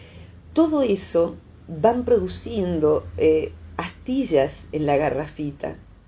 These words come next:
Entonces hay un momento en que tenemos un cansancio emocional brutal que a veces la pagan los seres queridos. Necesitamos entonces volvernos diestros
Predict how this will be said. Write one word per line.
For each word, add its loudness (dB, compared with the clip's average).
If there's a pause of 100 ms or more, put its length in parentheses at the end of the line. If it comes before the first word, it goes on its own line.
(420)
Entonces 0
hay 0
un 0
momento 2
en 0
que -2
tenemos -2
un -6
cansancio -4
emocional 0
brutal 0
que 0
a 2
veces -4
la -2
pagan -2
los -2
seres -8
queridos. -4 (580)
Necesitamos -2
entonces -4 (480)
volvernos 2
diestros -4